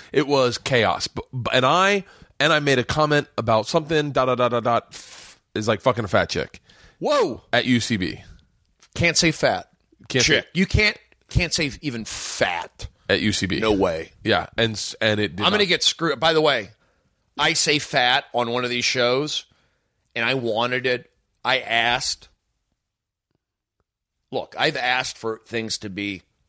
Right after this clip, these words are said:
Speaker 2: cut in. Guys, come on.
Speaker 1: <laughs>
Speaker 2: So there, there is some. Yeah, go ahead.
Speaker 1: <laughs> You
Speaker 2: You
Speaker 1: want me to
Speaker 2: can't say. You know what? You can't say fat.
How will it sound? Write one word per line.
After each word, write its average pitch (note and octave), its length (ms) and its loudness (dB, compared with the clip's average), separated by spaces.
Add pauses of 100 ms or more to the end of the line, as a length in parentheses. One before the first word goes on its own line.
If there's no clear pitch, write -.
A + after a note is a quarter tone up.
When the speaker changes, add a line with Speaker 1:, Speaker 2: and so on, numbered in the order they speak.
(200)
Speaker 2:
cut - 340 -2 (440)
in. G2 500 -6 (280)
Guys, A2 540 0
come B2 160 -4
on. F#2+ 260 2 (300)
Speaker 1:
<laughs> - 40 4 (520)
Speaker 2:
So B2+ 200 2
there, C3+ 340 0
there C3 340 0
is B2+ 180 0
some. A2+ 560 -4 (1900)
Yeah, A#2 160 -2 (120)
go C#3 160 6
ahead. G#2 180 -4 (360)
Speaker 1:
<laughs> - 120 2 (840)
You F3+ 80 0
Speaker 2:
You - 0 -
Speaker 1:
want E3 80 0
me - 60 0
to A3+ 60 2
Speaker 2:
can't A3+ 180 0
say. G#3+ 200 2
You F3+ 280 -2
know F3 120 2
what? G3 260 0
You C#3+ 160 0
can't C3 400 0
say B2+ 200 0
fat. G2 440 -2